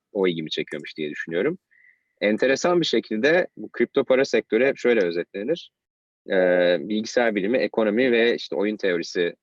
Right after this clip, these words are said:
e, şeyinin bir kesişimi, e, akademik olarak. Çünkü hakikaten hep bu, bütün bu, e, bilimlerden bir parça alıyor ve bunları birleştiriyor. Bunu farkına varınca şey dedim, ya hani ben bunu hep biliyormuşum bir anlamda, hani içimde bir his varmış buna yönelik.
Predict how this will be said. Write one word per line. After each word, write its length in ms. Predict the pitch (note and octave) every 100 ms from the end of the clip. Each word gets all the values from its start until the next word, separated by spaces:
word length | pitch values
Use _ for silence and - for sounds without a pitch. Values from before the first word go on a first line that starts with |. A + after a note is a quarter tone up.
| _
e, 320 | F2 D#2+ D#2 D#2
şeyinin 380 | - F2 B2+
bir 60 | G#2+
kesişimi, 520 | - - - F2 D2+ - _ _ _ _
e, 360 | D#2+ D2+ D2 B1+
akademik 520 | E2 F2+ E2 D#2+ -
olarak. 280 | C#2 C2 - -
Çünkü 220 | - D#2+
hakikaten 460 | F2+ - - F#2 G2 - -
hep 180 | G2 - _ -
bu, 100 | F2+
bütün 320 | F2 - G#2 F2
bu, 260 | E2+ D#2+ -
e, 280 | E2 D2+ -
bilimlerden 800 | E2 D#2+ D#2 D#2 G2+ A#2+ A#2 F2
bir 260 | F2+ E2+ - - _
parça 340 | F2+ E2 -
alıyor 200 | D2 G2+
ve 100 | F2
bunları 280 | F2 E2+ D#2+
birleştiriyor. 520 | D2 D2 - - C#2 - _ _ _ _ _
Bunu 160 | G2 C3+
farkına 420 | D3 C#3+ E3 D#3
varınca 220 | E3 F#3
şey 240 | D#3 C#3 C#3
dedim, 240 | F#2+ F2+
ya 280 | A2 A#2+ A2
hani 240 | - G#2+ G2+
ben 200 | G#2+ B2
bunu 120 | C3+
hep 200 | C#3 -
biliyormuşum 520 | G#2 B2 C3 - F#2
bir 60 | F2
anlamda, 460 | E2 E2 D#2+ F2
hani 140 | F2+ E2+
içimde 520 | C#2+ - G2+ G2 G2
bir 80 | F#2
his 180 | D#2+ -
varmış 340 | G#2+ G2+ -
buna 100 | E2+
yönelik. 420 | E2+ G2 D#3 -